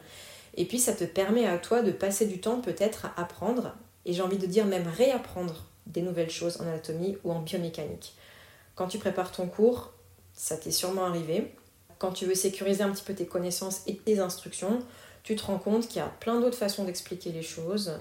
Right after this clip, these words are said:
qu'il y a d'autres manières de voir l'anatomie sur tel ou tel point, que les choses ont évolué depuis que tu as appris ou que tu as peut-être mal compris quelque chose. Et du coup, ça permet quand même de se confronter à ses connaissances et de les améliorer. Donc, euh, moi là-dessus, j'hésite pas de temps en temps à me refaire une espèce de petite, euh,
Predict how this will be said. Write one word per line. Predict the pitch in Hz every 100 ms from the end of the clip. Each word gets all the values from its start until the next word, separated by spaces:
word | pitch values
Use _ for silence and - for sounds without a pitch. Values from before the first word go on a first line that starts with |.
| -
qu'il | -
y | 160
a |
d'autres | 170 240 - 175
manières | 170 175 180 165
de |
voir | 156 175 208 208 202 -
l'anatomie | 170 170 170 175 180
sur | - 170
tel | - - 170
ou |
tel | 214 214
point, | - 226 226
que | 165
les | 156
choses | - 180
ont | 165 -
évolué | 214 202 208 208 208
depuis | 165 -
que | -
tu | - 165
as | -
appris | 180 190 - 233 226
ou |
que | 202
tu | 170
as | 165
peut-être | - -
mal | 160 160 -
compris | 226 240
quelque | 240 214 220
chose. | 208 233 233 - - - - -
Et | 190
du | 180
coup, | 180 233
ça | 240
permet | - 160 170 208
quand | 165
même | 175 202
de | 156
se | -
confronter | 185 190 190 196
à | 190
ses | 185 165
connaissances | 160 156 - 208 214 180
et |
de | 160
les | 165 175
améliorer. | 165 160 156 160 - - - - -
Donc, | 185 170
euh, | 160 156 156
moi | 196
là-dessus, | 196 175 - 202
j'hésite | 175 165 -
pas | 180
de | 180
temps | 160 156 156
en |
temps | 147 190
à |
me | 175
refaire | 170 180 180
une | 165
espèce | - 180 170
de | 170
petite, | - 180 170
euh, | -